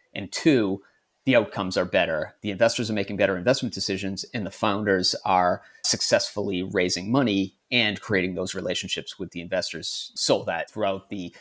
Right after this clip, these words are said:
the marathon that they'll be running and building their business, they'll have a continued relationship with those investors beyond just the, the transactional check that is coming into the company at the time of the investment.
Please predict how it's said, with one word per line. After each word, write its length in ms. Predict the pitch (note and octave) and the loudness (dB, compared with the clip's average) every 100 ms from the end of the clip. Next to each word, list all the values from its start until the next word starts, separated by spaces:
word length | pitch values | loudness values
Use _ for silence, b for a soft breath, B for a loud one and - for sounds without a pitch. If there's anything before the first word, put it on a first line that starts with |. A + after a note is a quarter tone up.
| B | B
the 100 | - | -8
marathon 480 | G2+ B2 C3 A#2 G#2 | -2 2 2 0 -4
that 140 | F#2+ F2+ | -6 -4
they'll 120 | G2+ | -6
be 140 | F#2 | -6
running 320 | G2 C3 A#2 | -4 -2 -2
and 100 | G#2 | -6
building 280 | G2 G2 F#2+ | -4 -4 -4
their 120 | F#2+ | -4
business, 500 | F#2+ E3 B2 G#2+ - B B B B | 0 0 0 -4 -6 B B B B
they'll 180 | A#2 G#2+ | 2 2
have 200 | G#2+ A2 | 2 0
a 60 | G2 | 0
continued 440 | A#2+ - B2 G#2+ | -6 -2 -2 -2
relationship 640 | G#2 F#2 F#2+ - F#2+ E2 - | -4 -2 -4 -4 -6 -6 -6
with 240 | F#2 E2+ - | -6 -6 -4
those 240 | E2 E2 | -4 -2
investors 520 | E2+ E2+ E2 - E2 | 0 0 0 -2 -6
beyond 640 | - G2 G2 F#2+ E2+ F2+ G2 | -2 -2 2 2 0 -4 -6
just 360 | - G#2 - - | 0 2 0 0
the, 300 | F#2 E2 A#2 B B - | 2 2 2 B B -6
the 80 | |
transactional 920 | - B2+ F#2 F2+ F#2 - F2+ E2 D#2 - | -2 0 2 2 2 0 -6 -4 -6 -8
check 280 | - - G#2+ - - _ - | -4 0 0 -2 -20 _ 2
that 120 | F#2 | 2
is 100 | F2 | 2
coming 240 | - F#2 | -4 -4
into 200 | E2+ - | -4 -6
the 80 | E2+ | -8
company 480 | - F2 E2 F2 F2+ | -8 -8 -8 -6 -2
at 160 | F2+ | -2
the 60 | - | -2
time 260 | - D#2+ E2+ | -6 -6 -8
of 100 | - | -10
the 100 | - | -8
investment. 480 | F2+ F2 - - | -2 -2 -4 -16